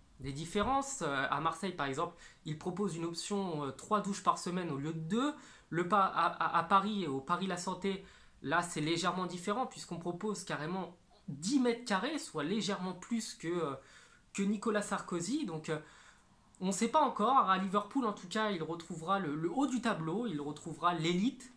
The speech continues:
de la prison et des prisonniers anglais. Donc, évidemment, les nouvelles accusations, euh, qui portent sur lui,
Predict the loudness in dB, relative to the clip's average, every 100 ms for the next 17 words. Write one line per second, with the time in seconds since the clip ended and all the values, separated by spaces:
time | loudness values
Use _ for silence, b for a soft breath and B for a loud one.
0 | -20 -16 -6 -2 -2 -4 -4 -2 0 0
1 | -2 -4 -2 -2 0 2 2 2 0 0
2 | -2 B B B B _ -6 -6 -2 0
3 | 2 4 4 4 2 0 0 2 2 2
4 | -2 -4 -4 -4 -4 -4 -4 -4 -4 -6
5 | -10 -8 -8 -6 -8 -6 -4 0 2 0